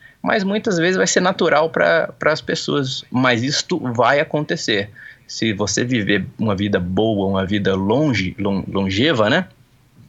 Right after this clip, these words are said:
Isso vai acontecer. E, e, e reze pra que seja natural, porque,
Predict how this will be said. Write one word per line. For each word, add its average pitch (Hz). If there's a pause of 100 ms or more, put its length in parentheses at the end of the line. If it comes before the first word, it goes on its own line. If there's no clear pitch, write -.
(140)
Isso -
vai 117
acontecer. 131 (920)
E, 135
e, 123
e 117
reze 120
pra -
que -
seja 196
natural, 208
porque, 131